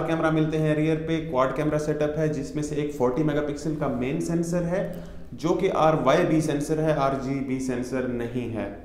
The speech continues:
वो होता क्या है वो हम आपको बाद में बताते हैं। अ, सेकंड जो है वो ट्वेंटी मेगापिक्सल का अल्ट्रा वाइड सेंसर है और थर्ड जो है वो आपके पास, अ, एट मेगापिक्सल का टेलीफोटो सेंसर है जिसमें फ़ाइव एक्स तक ऑप्टिकल जूम आपको मिलता है, उसके बारे में भी बात करते हैं, हमारे साथ रहिएगा।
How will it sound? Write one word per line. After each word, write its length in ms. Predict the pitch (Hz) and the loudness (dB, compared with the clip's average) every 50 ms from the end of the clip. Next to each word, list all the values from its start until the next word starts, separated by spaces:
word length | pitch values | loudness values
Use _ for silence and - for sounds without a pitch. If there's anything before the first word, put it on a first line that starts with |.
| - 127 | -8 -4
वो 80 | 135 | -2
होता 260 | 143 143 127 - 147 | 0 0 0 0 0
क्या 180 | 156 156 180 175 | 0 0 0 0
है 160 | 175 180 175 | 0 2 2
वो 60 | 156 | 2
हम 160 | 135 131 127 127 | 2 0 0 -2
आपको 200 | - - - 117 | -4 -4 -2 0
बाद 200 | 110 110 - 131 | 0 2 2 2
में 100 | 127 127 | 0 -2
बताते 320 | 127 131 135 135 - 156 | 0 2 2 2 2 2
हैं। 240 | 156 165 175 - - - - - - - - - | 0 0 0 -2 -4 -6 -8 -10 -12 -14 -12 -6
अ, 160 | - 147 147 147 | -4 -2 -2 0
सेकंड 420 | 143 - 170 170 170 220 220 214 | 0 2 2 2 2 2 2 2
जो 120 | 190 208 | 2 4
है 180 | 202 196 202 196 | 4 6 6 6
वो 100 | 196 190 | 4 4
ट्वेंटी 340 | 175 - 156 151 151 165 175 | 4 4 4 2 4 2 2
मेगापिक्सल 460 | 170 170 165 160 160 165 - 180 170 | 2 2 0 0 0 -2 -2 0 0
का 120 | 160 156 | 2 2
अल्ट्रा 240 | 143 131 127 135 156 | 2 2 2 2 2
वाइड 200 | 156 160 160 160 | 4 4 4 2
सेंसर 340 | 160 170 165 165 - 175 170 | 2 -2 -2 -2 0 0 0
है 160 | 160 170 175 | 0 0 0
और 320 | 160 139 143 143 143 - - | 0 0 0 0 -2 -2 -4
थर्ड 280 | - - 185 202 180 170 | -2 0 2 2 2 0
जो 140 | 151 156 160 | 0 2 2
है 180 | 151 151 151 | 2 4 2
वो 160 | 151 151 143 143 | 2 2 0 0
आपके 280 | 135 135 135 - - | -2 -2 -2 -4 -6
पास, 420 | 135 135 135 170 175 - - - - - - - - - | -4 -2 -2 -2 -2 -4 -8 -10 -12 -14 -14 -14 -10 -6
अ, 80 | 127 131 131 - - | -6 -6 -4 0 4
एट 220 | 170 208 196 - | 4 4 4 4
मेगापिक्सल 440 | 175 165 - 160 165 160 - 180 180 | 2 2 2 2 0 0 -2 -2 -2
का 100 | 165 170 | 0 0
टेलीफोटो 540 | 160 165 - 165 170 180 175 170 170 165 165 | 0 2 2 2 4 4 2 2 2 0 0
सेंसर 320 | 165 170 160 165 170 175 | 0 0 0 0 0 0
है 180 | 175 180 180 175 | 0 0 0 0
जिसमें 320 | 170 175 170 - - 190 | 0 0 -2 0 0 -2
फ़ाइव 380 | 185 - - 151 165 180 185 - | 0 2 4 4 4 4 2 0
एक्स 240 | - 151 - - - | -2 -2 -2 -2 -2
तक 160 | - 151 147 - | -2 -2 -2 0
ऑप्टिकल 440 | - 123 - - 139 - 131 131 123 | -2 -2 -2 -4 -6 -4 -4 -4 -4
जूम 280 | 110 120 123 123 120 120 | -2 -2 -2 -2 -2 -2
आपको 440 | 117 113 110 - - - 170 190 | -2 -2 -2 -4 -4 -2 -2 -2
मिलता 460 | 175 151 131 123 127 117 - - 127 120 117 110 | 0 0 0 0 0 -2 0 0 0 0 0 0
है, 220 | 104 101 - - - - - | -4 -4 -4 -8 -10 -10 -10
उसके 180 | 139 - - 160 | -8 -4 -2 2
बारे 220 | - 143 143 147 | 2 4 4 4
में 160 | 147 147 143 | 4 4 6
भी 100 | 135 160 | 6 8
बात 260 | 156 156 170 202 - - | 10 10 10 10 10 10
करते 220 | 127 120 - - - | 8 6 6 4 2
हैं, 200 | 139 147 151 147 | 2 0 0 0
हमारे 240 | - 123 123 117 117 | -2 -2 -2 -2 -2
साथ 280 | 113 117 110 110 107 101 | -2 -2 -2 -2 -2 -4
रहिएगा। 340 | 104 104 101 101 104 101 | -4 -4 -4 -4 -4 -6